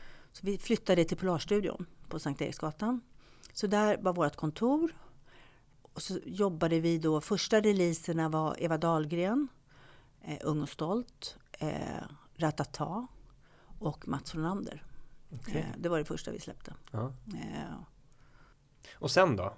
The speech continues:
Speaker 2: Om man tänker tiden efter det, när det blev sålt till
Speaker 1: Till
Speaker 2: B M G?
Speaker 1: B M G, ja, då, då flyttade vi till Sundbyberg. Det var ju inte det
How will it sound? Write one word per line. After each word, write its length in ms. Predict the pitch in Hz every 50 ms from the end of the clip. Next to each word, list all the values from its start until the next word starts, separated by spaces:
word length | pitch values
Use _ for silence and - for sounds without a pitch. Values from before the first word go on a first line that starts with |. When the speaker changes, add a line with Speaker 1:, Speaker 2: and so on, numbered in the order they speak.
| - -
Speaker 2:
Om 120 | - 131
man 100 | 135 131
tänker 280 | - 139 131 131 135 127
tiden 300 | - 131 131 127 123 123
efter 240 | 123 123 - -
det, 160 | 131 151 110 98
när 220 | 98 110 117 120
det 100 | 117 113
blev 400 | 113 113 117 113 117 110 110 110
sålt 420 | - - 131 123 120 120 - -
till 380 | - - 107 104 107 104 104 101 - - - - - - -
Speaker 1:
Till 120 | - 190
Speaker 2:
B 60 | 208
M 40 | 214
G? 0 |
Speaker 1:
B 60 | 214
M 100 | 214 208
G, 80 | 214 233
ja, 220 | 214 240 247 262
då, 180 | 269 285 277 247 - - - -
då 180 | - 254 269
flyttade 300 | - - 311 254 - -
vi 60 | 202
till 120 | 190 - -
Sundbyberg. 720 | - 180 175 165 156 147 135 143 160 190 247 302 285 - - - - - - - - - - - - -
Det 100 | - 196
var 100 | 190 208
ju 240 | 208 202 196 190 - - - - - - _ - - - -
inte 460 | - 185 202 170 165 - - 170 170 -
det 240 | - - 143 117